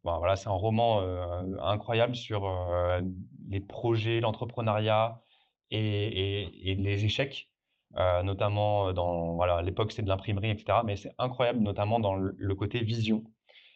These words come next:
et de voir que les personnes peuvent se faire, heu, happer dans leur vision. On en parlait, hein, justement, en plus de tout à l'heure, par des, des éléments extérieurs et que les envies des autres impactaient la vision de l'entrepreneur dans son projet, dans sa direction et dans ses décisions.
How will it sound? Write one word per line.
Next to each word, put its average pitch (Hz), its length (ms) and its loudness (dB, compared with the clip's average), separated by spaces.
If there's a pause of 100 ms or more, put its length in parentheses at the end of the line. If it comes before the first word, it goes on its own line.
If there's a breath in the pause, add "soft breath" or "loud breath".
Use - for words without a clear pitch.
(140)
et 98 60 -2
de 107 80 2
voir 120 360 4
que 113 80 -4
les 98 120 -2
personnes 120 520 0 (480 soft breath)
peuvent 131 380 2
se - 180 -6
faire, 107 320 2
heu, 92 380 2
happer 131 520 0 (180)
dans 98 100 -2
leur 92 140 2
vision. 104 360 0
On 104 80 0
en 101 80 2
parlait, 107 240 2
hein, 90 240 -2
justement, 101 360 -2
en 95 40 -2
plus 104 200 -6
de 98 100 -4
tout 98 160 -8
à 98 40 4
l'heure, 123 280 2 (120)
par 117 200 4
des, 101 260 -2
des 104 200 0
éléments 117 240 2
extérieurs 110 600 0 (300)
et 117 160 -2
que 117 100 -4
les 107 260 0
envies 143 240 0
des 117 180 0
autres 151 300 -4 (360)
impactaient 156 680 0
la 113 120 2
vision 131 300 -4
de 147 40 -2
l'entrepreneur 127 680 -2 (260)
dans 117 140 2
son 123 160 -6
projet, 117 340 -2
dans 107 140 2
sa 117 100 -4
direction 131 580 -2
et 101 100 0
dans 101 140 0
ses 110 140 -4
décisions. 131 580 -2